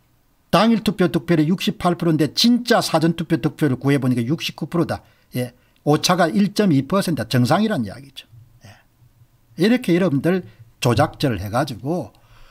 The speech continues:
모든 선거를 다 훔친 겁니다. 이걸 덮자고 하는 거 아닙니까? 이거를 육 개월 내에 마무리해야 될 여러분들 대법원, 대법관들이 뭡니까? 이거를 뭉개고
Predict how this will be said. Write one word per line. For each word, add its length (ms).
모든 680
선거를 440
다 120
훔친 480
겁니다. 380
이걸 380
덮자고 460
하는 240
거 80
아닙니까? 680
이거를 360
육 160
개월 260
내에 260
마무리해야 640
될 220
여러분들 480
대법원, 680
대법관들이 640
뭡니까? 480
이거를 340
뭉개고 840